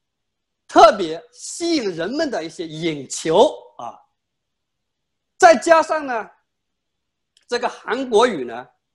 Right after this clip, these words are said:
不管怎么说啊，从我个人对他的这个了解啊，从这个媒体上也好啊，从各个渠道也好啊，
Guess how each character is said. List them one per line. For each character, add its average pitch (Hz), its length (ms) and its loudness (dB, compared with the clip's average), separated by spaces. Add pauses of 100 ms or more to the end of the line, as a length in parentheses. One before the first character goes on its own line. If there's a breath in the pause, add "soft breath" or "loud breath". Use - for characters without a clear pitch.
(840)
不 349 280 2
管 156 300 -6
怎 170 160 -8
么 - 100 -16
说 285 360 2
啊， - 200 -2 (420)
从 294 180 -4
我 202 120 4 (140)
个 370 240 8
人 170 320 -6
对 180 160 -6
他 185 240 -8
的 170 100 -8
这 160 140 -14
个 139 120 -12
了 131 540 0
解 123 340 -10 (120)
啊， - 80 -20 (500 soft breath)
从 190 160 -2
这 214 120 -2
个 220 100 2
媒 170 220 2
体 233 120 -2
上 190 160 -2
也 170 140 -2
好 110 320 -10
啊， 101 180 -18 (380)
从 220 180 -2
各 339 200 6
个 247 100 6
渠 - 320 -8
道 247 220 4
也 151 120 -4
好 110 260 -8
啊， 92 120 -18